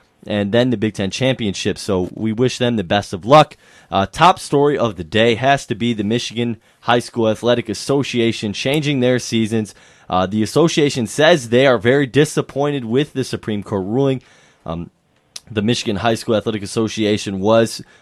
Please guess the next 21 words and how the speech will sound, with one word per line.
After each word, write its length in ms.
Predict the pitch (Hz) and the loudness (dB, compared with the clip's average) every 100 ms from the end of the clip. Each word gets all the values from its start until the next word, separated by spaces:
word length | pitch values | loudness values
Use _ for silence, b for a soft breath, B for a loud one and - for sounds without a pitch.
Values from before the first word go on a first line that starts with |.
| b | b
uh, 100 | 92 | -8
petitioning, 800 | - 107 147 160 - 139 135 127 | -6 -4 -2 0 -2 -2 -4 -2
uh, 160 | 101 | -4
to 160 | 101 104 | -2 -2
have 220 | 110 113 | 0 0
this 280 | 113 107 - _ _ _ _ _ _ | 0 -4 -8 _ _ _ _ _ _
lower 380 | 104 113 147 147 | -4 2 2 2
court 380 | - - 135 107 | -4 0 0 0
ruling 440 | 110 123 135 123 | -2 0 0 -2
appealed. 760 | - - - - 156 127 98 - b b b b b | -4 -10 -10 -2 2 2 2 -6 b b b b b
Uh, 280 | 90 90 | 0 0
the 100 | 87 | 0
Supreme 360 | - 98 - 110 | -8 -12 -6 -6
Court 240 | - 104 | -2 -4
said 220 | - 95 82 | -2 -6 2
nada, 380 | 117 151 151 _ b b b b | 4 6 4 _ b b b b
and 160 | 92 92 | -8 -2
now, 360 | 101 104 104 - _ | 2 2 2 -2 _
as 320 | - 95 - - | -6 -4 -6 -8
a 60 | |
result, 600 | 92 87 92 113 113 - | -8 -6 2 2 2 -4